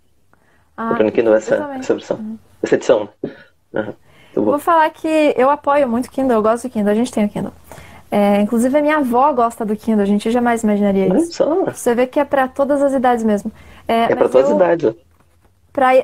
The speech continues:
Speaker 1: pra estudar, pra analisar, eu preciso do livro físico. É,
Speaker 2: É
Speaker 1: tá
Speaker 2: diferente.
Speaker 1: inteiro rabiscado, tá inteiro rabiscado. Os meus
Speaker 2: <laughs>
Speaker 1: livros de,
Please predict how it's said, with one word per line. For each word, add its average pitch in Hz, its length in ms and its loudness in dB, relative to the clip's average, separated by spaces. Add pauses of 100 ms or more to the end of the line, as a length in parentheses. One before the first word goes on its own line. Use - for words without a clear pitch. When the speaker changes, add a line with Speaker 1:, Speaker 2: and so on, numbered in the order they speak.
(100)
Speaker 1:
pra 285 340 2
estudar, 247 800 0 (380)
pra 226 580 0 (580)
analisar, 220 680 0
eu 214 200 0 (120)
preciso 226 400 -2
do 214 60 2
livro 220 180 -2
físico. - 320 -8 (480)
É, 208 540 2 (1300)
Speaker 2:
É - 40 -2
Speaker 1:
tá - 20 -2
Speaker 2:
diferente. 247 80 -4
Speaker 1:
inteiro 269 280 2
rabiscado, 247 840 -4
tá - 100 -2
inteiro 247 220 2
rabiscado. 254 420 0
Os - 200 2
meus - 180 0
Speaker 2:
<laughs> 226 40 -12
Speaker 1:
livros 240 320 0
de, 233 360 -2